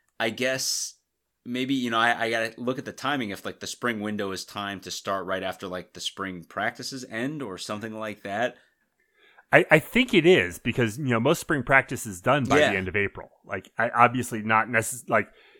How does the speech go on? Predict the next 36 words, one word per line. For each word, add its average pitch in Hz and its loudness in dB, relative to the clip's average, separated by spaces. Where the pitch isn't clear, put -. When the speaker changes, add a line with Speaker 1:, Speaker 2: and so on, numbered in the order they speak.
Speaker 2:
you 110 -8
know, 104 0
Northwestern 107 0
had 104 2
the, 107 -2
the 101 -10
split - -4
spring 107 -6
practice 113 -2
with 98 -6
spring 104 -8
break 110 -2
in 92 -6
there. 90 -4
But, 156 4
you 175 2
know, 135 8
pretty 220 -2
much 180 2
across 147 2
the 101 -6
board, 110 2
I 90 -2
mean, 98 -8
we're, 104 -6
you 101 -8
know, 90 -2
recording 117 2
on 110 2
the 117 -2
eighteenth. 123 -2
I 95 -2
think, 107 -4
like, 101 -4
the 101 -12
next 110 0